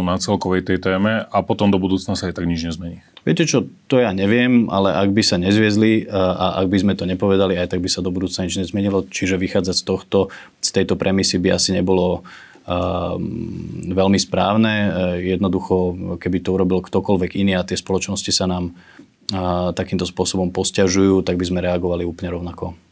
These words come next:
Speaker 1: V-, vy ste v minulosti pôsobili ako štátny tajomník Ministerstva zahraničných vecí. Podobné delegácie, a,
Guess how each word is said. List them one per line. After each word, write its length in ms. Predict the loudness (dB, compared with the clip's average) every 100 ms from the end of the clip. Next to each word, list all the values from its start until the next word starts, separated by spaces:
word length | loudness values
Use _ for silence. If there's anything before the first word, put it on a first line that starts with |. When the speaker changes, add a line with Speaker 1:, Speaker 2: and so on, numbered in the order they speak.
| _ _ _ -14 -12 -14 -6
Speaker 1:
V-, 420 | 0 2 4 4 2
vy 40 | 2
ste 160 | 4
v 80 | 4
minulosti 320 | 4 4 0
pôsobili 400 | 0 0 2 2
ako 160 | 0 -2
štátny 320 | -4 -2 0
tajomník 320 | 0 0 0
Ministerstva 560 | 2 0 -2 -4 -2 0
zahraničných 480 | 0 0 -2 -2 -2
vecí. 260 | 0 0 0
Podobné 560 | 0 0 2 0 0 0
delegácie, 720 | 0 0 0 0 0 0
a, 40 | 0